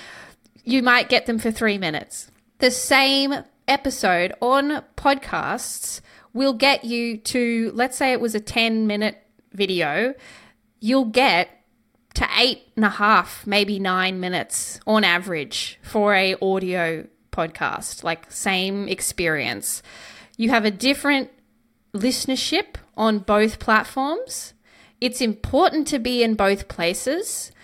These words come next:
but the consumption overall of an audio is going to be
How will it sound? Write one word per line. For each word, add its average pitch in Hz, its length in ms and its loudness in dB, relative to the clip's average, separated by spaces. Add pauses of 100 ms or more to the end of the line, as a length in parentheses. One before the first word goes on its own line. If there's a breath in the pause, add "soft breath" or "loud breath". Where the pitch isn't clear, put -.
(340 soft breath)
but 208 280 4
the 214 80 0
consumption 277 960 0
overall 196 920 2
of 196 160 2
an 196 180 -6
audio 202 760 0
is 196 140 -2
going 196 280 -4
to 190 100 -6
be 185 140 -8